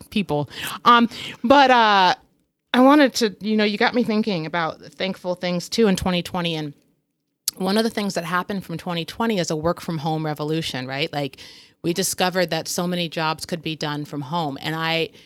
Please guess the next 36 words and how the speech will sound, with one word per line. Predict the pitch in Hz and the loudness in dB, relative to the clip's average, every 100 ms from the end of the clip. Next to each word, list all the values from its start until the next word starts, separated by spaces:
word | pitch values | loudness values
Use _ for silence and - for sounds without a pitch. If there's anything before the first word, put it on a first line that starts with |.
| _ _ _ | _ _ _
what | 170 165 | -2 0
really | 185 214 214 | 2 2 2
has, | 190 165 - | 0 -2 -6
has, | - 160 147 143 - - | -8 -6 -4 -6 -10 -8
um, | 151 139 135 135 _ _ _ _ _ _ - - | -8 -6 -8 -12 _ _ _ _ _ _ -8 -2
been | 196 180 | 2 4
near | 180 190 | 4 4
and | 180 | 2
dear | 175 175 | 0 0
to | |
my | 156 151 | -2 -6
heart | - 202 165 156 | 0 2 2 0
is, | - 165 156 151 - - _ _ - | -4 -2 -2 -4 -8 -20 _ _ -6
uh, | 160 147 143 139 | -4 -2 -4 -6
I | - | -4
have | 196 233 - | 0 -2 0
always, | 156 180 160 151 | 0 2 2 0
I | 147 | -2
mean, | 147 147 | -2 -2
since | - 156 151 | -6 -10 -8
as | 160 | -4
long | 165 175 | -2 0
as | |
I | 160 | -2
can | 151 160 | -4 -4
remember, | 151 151 151 160 147 139 135 - _ _ - | -2 -2 -2 -4 -4 -6 -8 -18 _ _ -6
um, | 147 143 139 139 - | -4 -2 -4 -8 -8
probably | 170 180 165 | -6 -4 -6
since | - 156 | -6 -6
I | 147 | -6
was | 139 | -6
thirteen | 180 170 175 | -6 -4 -4
or | 156 | -6
fourteen, | 151 180 185 170 | -6 -8 -4 -4
I've | 156 151 | -2 -4
worked | 160 - | -8 -8